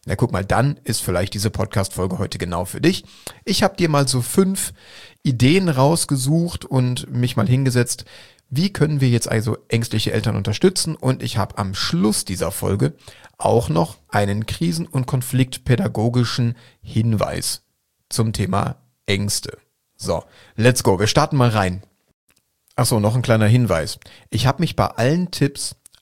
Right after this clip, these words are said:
erstmal, und das ist wirklich ein Erstmal, auf Ideen beschränkt, die wenig bis gar keinen Mehraufwand für dich bedeuten.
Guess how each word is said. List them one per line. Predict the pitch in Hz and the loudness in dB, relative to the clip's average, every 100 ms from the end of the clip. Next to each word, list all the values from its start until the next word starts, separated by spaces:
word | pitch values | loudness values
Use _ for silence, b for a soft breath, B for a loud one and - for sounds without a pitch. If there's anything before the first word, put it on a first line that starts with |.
| _ - | _ -2
erstmal, | 123 175 - - 92 85 87 160 247 - - | 0 2 0 -4 -4 -4 -2 -4 -6 -12 -8
und | 110 | -4
das | 110 | -4
ist | 104 101 | -4 -2
wirklich | 131 123 - 92 | -2 -2 -6 -6
ein | 92 - | -6 0
Erstmal, | 110 113 - - 82 57 - B B B B B | 2 2 0 -6 -8 -10 -14 B B B B B
auf | 107 107 - | 0 0 -4
Ideen | 110 110 127 175 175 | -6 0 2 4 2
beschränkt, | 127 117 - 117 139 - - | 0 0 0 0 -2 -6 -8
die | 101 107 95 | -4 -2 0
wenig | 110 143 165 151 - | 2 2 2 -4 -6
bis | 110 107 104 120 | -4 -2 -2 -2
gar | 113 143 | 0 0
keinen | - 127 135 120 107 | 0 0 2 2 4
Mehraufwand | 110 113 - 95 87 90 95 95 | 4 4 2 -2 -2 -2 -4 -6
für | - 90 | -6 -4
dich | 95 - | -6 -6
bedeuten. | 87 95 90 80 87 | -6 -2 -2 -4 -8